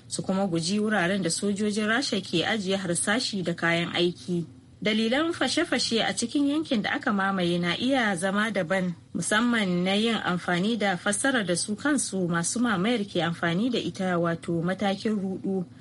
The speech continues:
a cewar Zelensky a cikin jawabinsa na baya-bayan nan. Amma dukkansu suna da ma'ana guda,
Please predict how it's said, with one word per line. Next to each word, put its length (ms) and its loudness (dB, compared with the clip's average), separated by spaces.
a 80 0
cewar 480 2
Zelensky 640 0
a 80 0
cikin 420 0
jawabinsa 800 2
na 100 2
baya-bayan 800 2
nan. 160 0
Amma 340 2
dukkansu 580 0
suna 560 2
da 140 0
ma'ana 400 2
guda, 380 0